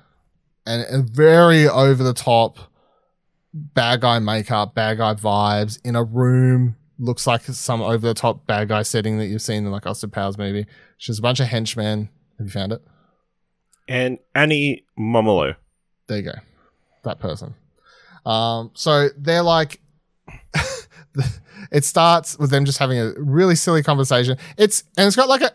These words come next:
Speaker 1: that Kath and Kim vibe, I guess, but it's, like, American Kath and Kim vibe, where the way they just, these two characters talk to each other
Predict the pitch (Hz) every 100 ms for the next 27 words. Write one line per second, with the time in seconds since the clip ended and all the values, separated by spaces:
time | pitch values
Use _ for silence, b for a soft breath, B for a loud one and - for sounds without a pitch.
0 | _ 156 151 - 147 156 139 143 131 131
1 | 139 139 143 143 - 117 120 123 113 107
2 | 107 123 127 127 123 131 135 127 127 151
3 | 147 123 110 113 107 110 107 104 - -
4 | 123 117 - 113 110 101 104 - 98 -
5 | 104 107 107 127